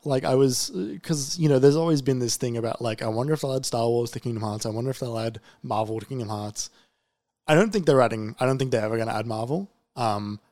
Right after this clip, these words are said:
but they, they did plan on doing a, a, a Star Wars, the Clone Wars,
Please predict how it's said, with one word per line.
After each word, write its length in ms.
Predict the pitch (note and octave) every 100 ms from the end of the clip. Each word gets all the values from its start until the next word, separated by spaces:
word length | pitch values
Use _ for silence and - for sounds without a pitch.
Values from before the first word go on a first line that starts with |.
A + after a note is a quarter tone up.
| _ _ -
but 260 | D3+ -
they, 140 | D3 D3+
they 300 | D3+ D#3 D3+
did 240 | D3+ G3
plan 340 | - C#3+ E3 D#3+
on 140 | B2
doing 300 | B2+ C3+ B2+
a, 280 | A#2 A2+ A2
a, 540 | - B2 A#2+ A#2 A2+ A2 _
a 340 | C3 A#2 A#2
Star 360 | A2 - A#2+ A#2+
Wars, 600 | A#2+ A2+ A2+ G#2+ - -
the 80 | C#3
Clone 320 | - B2 C3
Wars, 420 | A2+ G#2+ G2+ G2+